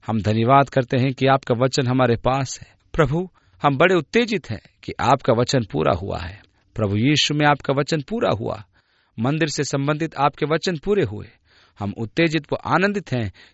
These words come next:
कि आपका मंदिर लोगों के जीवनों में बनता है, आराधना का स्थान हृदय में बनाया जाता है, मनुष्य के हृदय में आपका वचन स्थिर रहता है। इसके लिए हम आपका धन्यवाद करते हैं। हे परमेश्वर, हम यरूशलेम पर आपकी आशीष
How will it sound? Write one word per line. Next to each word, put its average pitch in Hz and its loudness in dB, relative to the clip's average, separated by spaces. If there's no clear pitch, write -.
कि - -6
आपका 139 0
मंदिर 135 4
लोगों 127 4
के 127 0
जीवनों 120 2
में 110 2
बनता 98 -2
है, 78 -6
आराधना 117 -2
का 120 0
स्थान 131 0
हृदय 143 2
में 165 0
बनाया 151 2
जाता 127 -4
है, - -12
मनुष्य 139 0
के 139 -2
हृदय 156 2
में 160 0
आपका 151 2
वचन 160 -4
स्थिर - -2
रहता - -6
है। 98 -10
इसके 143 0
लिए 127 2
हम 120 -2
आपका 120 2
धन्यवाद 90 2
करते 82 -8
हैं। 85 -6
हे 123 6
परमेश्वर, 120 4
हम 143 2
यरूशलेम 156 2
पर 127 0
आपकी 139 0
आशीष 139 -2